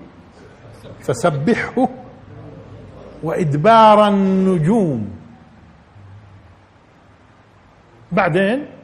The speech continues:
"والنجم". ومن الليل، السورة اللي قبلها مباشرة اللي هي سورة إيش؟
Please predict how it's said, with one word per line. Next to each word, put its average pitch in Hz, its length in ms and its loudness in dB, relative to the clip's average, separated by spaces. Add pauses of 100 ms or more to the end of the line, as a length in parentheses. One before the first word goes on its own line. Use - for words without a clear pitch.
(140)
"والنجم". 190 680 -2 (1120)
ومن 175 260 2
الليل، 190 460 4
السورة 196 300 2
اللي 202 120 4
قبلها 160 320 0
مباشرة 147 460 -2
اللي 110 140 -4
هي 127 60 -4
سورة 139 260 -4
إيش؟ 151 200 -6